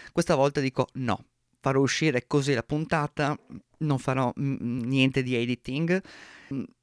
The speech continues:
eliminerò un po' di, di, di silenzi magari con Audacity, che finalmente ha, mi ha, eh, mi ha dato la possibilità di poter utilizzare un filtro che funzionasse decentemente,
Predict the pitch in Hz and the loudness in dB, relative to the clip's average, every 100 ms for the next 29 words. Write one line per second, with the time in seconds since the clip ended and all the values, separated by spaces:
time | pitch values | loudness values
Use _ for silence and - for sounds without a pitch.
0 | _ - 135 143 147 139 131 139 143 131 | _ -4 -2 2 2 2 2 2 0 0
1 | 123 131 123 120 117 107 - - 123 131 | -2 -4 -4 -6 -6 -8 -10 -10 -8 -4
2 | - 139 131 123 - 147 135 120 117 117 | -2 0 0 0 -4 -6 -6 -4 -4 -4
3 | 127 - 117 113 110 113 113 120 107 - | -6 -6 -6 -4 -6 -6 -6 -4 -4 -6
4 | 123 - - - 123 110 113 120 113 117 | -8 -8 -8 -8 -6 -6 -4 -4 -4 -6
5 | 110 - 113 120 117 110 - 117 - _ | -6 -10 -8 -4 -4 -4 -8 -10 -12 _
6 | - 120 127 131 - 120 - 127 117 117 | -6 -4 -4 -6 -8 -8 -6 -6 -8 -6
7 | 131 123 113 - 113 - 117 113 113 113 | -2 -2 -4 -8 -12 -4 -4 -2 -6 -4
8 | 127 117 107 - 120 - 101 - 110 104 | -4 -4 -4 -6 -8 -6 -8 -10 -14 -10
9 | - 113 117 117 - 110 - 117 143 127 | -8 -6 -6 -8 -10 -10 -8 -6 -6 -6
10 | 107 107 120 | -8 -8 -8